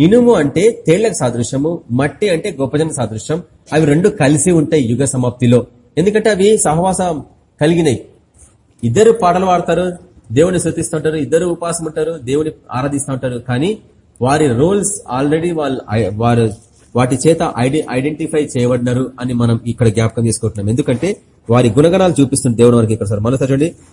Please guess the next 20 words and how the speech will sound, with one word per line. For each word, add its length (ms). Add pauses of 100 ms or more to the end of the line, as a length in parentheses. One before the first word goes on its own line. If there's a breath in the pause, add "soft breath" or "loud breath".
(160 soft breath)
"వారందరూ 600 (200)
బహుద్రోహులు, 800 (240)
కొండెగాండ్రు, 800 (380)
వారు 340
మట్టి 420
లోహము 400
వంటి 240
వారు, 440
వారందరూ 540
చెరుపువారు." 920 (400)
కాబట్టి 260
ఈ 80
లోహములన్నీ 840 (300)
తేళ్లకు 340
సాదృశ్యం 580
అని 280
మనం 260
ఇప్పుడు 200
అర్థం 260
చేసుకుంటున్నాం. 520